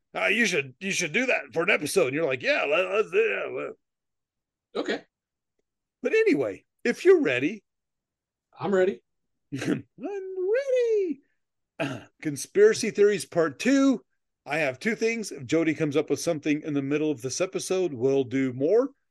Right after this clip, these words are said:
Speaker 1: But the thing I mentioned to him the other day, he's like, "Are you fucking shitting me?" I'm like, "No, no, it's a thing," is the phantom time hypothesis.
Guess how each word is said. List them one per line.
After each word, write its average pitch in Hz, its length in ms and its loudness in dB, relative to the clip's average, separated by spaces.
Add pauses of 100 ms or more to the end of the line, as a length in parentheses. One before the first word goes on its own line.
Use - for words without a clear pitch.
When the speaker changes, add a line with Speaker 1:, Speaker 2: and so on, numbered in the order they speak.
(360)
Speaker 1:
But 330 320 4 (320)
the 151 100 -6
thing 262 220 -2
I 220 40 0
mentioned 160 360 -4
to 143 60 0
him 151 140 -2
the 156 80 0
other 143 180 4
day, 123 300 0 (200)
he's 170 220 -2
like, 139 220 0 (160)
"Are 147 80 -2
you 302 160 4 (100)
fucking 220 280 0
shitting - 360 0
me?" 107 260 -10 (260)
I'm 156 60 -6
like, 165 340 2
"No, 147 160 2
no, 202 400 2
it's 139 160 -10
a 175 80 2
thing," 180 400 2 (240)
is 320 480 4 (540)
the 151 100 -2
phantom 254 680 0 (340)
time 226 540 -4 (160)
hypothesis. 170 1200 -2